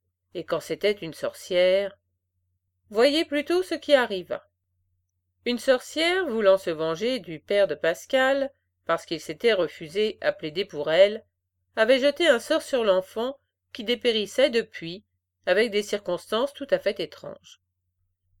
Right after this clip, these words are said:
Pressée de questions, menacée de la potence,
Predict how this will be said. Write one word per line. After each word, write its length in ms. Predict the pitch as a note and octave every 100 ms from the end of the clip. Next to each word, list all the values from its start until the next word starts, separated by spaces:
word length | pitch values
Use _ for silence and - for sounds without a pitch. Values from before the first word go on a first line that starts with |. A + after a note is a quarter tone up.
| _
Pressée 400 | - E3 D#3 F3
de 100 | D#3
questions, 640 | D#3 E3+ E3+ - - D4 F4 G4+ _ _ _ _
menacée 520 | G3 E3 D#3 D3+ A3
de 100 | G3+
la 140 | E3+ D3+
potence, 760 | D#3 D3+ G#3 A#3 B3+ - -